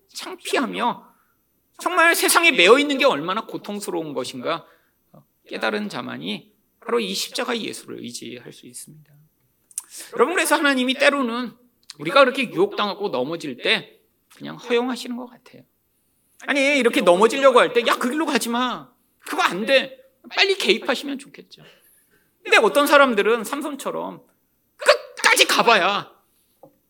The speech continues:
아, 그래서 거기서 정말 그 비참함의 끝을 맛봐야,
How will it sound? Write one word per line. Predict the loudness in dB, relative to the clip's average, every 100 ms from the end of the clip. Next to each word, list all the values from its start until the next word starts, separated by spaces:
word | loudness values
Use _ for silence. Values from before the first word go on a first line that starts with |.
| _ _
아, | -4 0
그래서 | 4 4 6
거기서 | 6 6 0
정말 | 0 0
그 | -2
비참함의 | -2 -2 2 2 2 0 0
끝을 | 0 0 2
맛봐야, | 0 0 -2 0 0 -2 -6